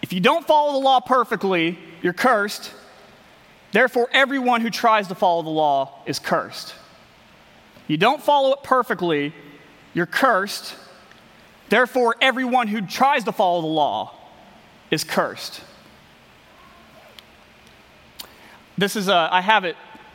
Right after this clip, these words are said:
written out. What's being implied here is he's implying that no one can follow the law. That's what's being implied. No one can follow it perfectly.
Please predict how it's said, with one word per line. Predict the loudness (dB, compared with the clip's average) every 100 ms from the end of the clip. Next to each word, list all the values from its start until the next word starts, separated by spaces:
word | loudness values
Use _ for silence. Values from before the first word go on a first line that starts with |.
| -12 -2
written | -2 0 2
out. | 2 0 -6 -20 -20 -20 -20 -20 -20 -20 -20 -20 -20 -20 -20 -20 -18 -2
What's | 0 0
being | 0 0 2
implied | -2 -2 2 2 2 -2
here | -4 -4 -6 -10 -20 -20 -20 -20 -20 -20 -20 -20 -6
is | -4
he's | -4
implying | -2 0 2 0
that | -2 -2 -6 -20 -8
no | 0 2
one | 2
can | -2 -4
follow | 0 0 -2
the | -8
law. | -10 -10 -14 -20 -20 -20 -20 -20 -20 -20 -20 -20 -20 _ _ -20 -20 -20 -20 -20 -20 _
That's | 0 2
what's | -2 0
being | -2 0
implied. | -2 2 2 0 -8 -8
No | 0 2 2
one | 0
can | -2 -6
follow | 2 2 2 -4
it | -6
perfectly. | -4 -4 -4 -12 -12 -18